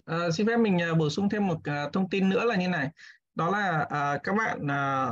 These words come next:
ở Việt Nam mà muốn thành lập doanh nghiệp tại Mỹ thì ngoài L L C thì nó sẽ còn một cái mô hình nữa là mô hình I N C, à, C I N C và S I N C. Thì với cái mô hình đó nó cũng giống như Việt Nam, nó là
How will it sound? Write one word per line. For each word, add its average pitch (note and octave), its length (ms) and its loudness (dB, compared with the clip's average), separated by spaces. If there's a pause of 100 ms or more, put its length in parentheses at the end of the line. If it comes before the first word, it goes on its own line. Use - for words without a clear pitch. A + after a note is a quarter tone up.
(140)
ở C#3+ 240 0
Việt C#3+ 160 0
Nam F3 300 2
mà D#3 80 2
muốn D3 300 4
thành G3+ 140 0
lập D3 120 -2
doanh E3 120 0
nghiệp D#3+ 140 -2
tại C3+ 140 -2
Mỹ D3 240 -2
thì G3+ 80 0
ngoài C#3 360 0
L D#3+ 240 -2
L E3 40 0
C E3 260 -2
thì C#3+ 100 -2
nó C3 120 -2
sẽ - 180 -8
còn C3 240 0
một B2 60 -2
cái C3+ 120 0
mô E3 140 4
hình D3 220 4
nữa C3 160 -4
là F3+ 80 0
mô D3+ 140 4
hình C#3+ 160 2 (180)
I D#3+ 140 0
N E3 40 2
C, D#3+ 140 0 (380)
à, B2 440 -4 (140)
C - 200 -6
I G3+ 80 0 (180)
N F3+ 40 2
C E3 260 0
và - 80 -4 (180)
S - 100 -6
I E3 80 0
N D#3 40 4
C. D3 280 -2 (600)
Thì F3 80 0
với E3 140 4
cái G3+ 100 2
mô A3 160 2
hình F#3 180 2
đó D3+ 120 0
nó F3 100 0
cũng G#3+ 120 0
giống F#3+ 160 0
như A3 100 2
Việt F#3 120 0
Nam, F3+ 200 -2
nó F3+ 60 -2
là F#3+ 240 -4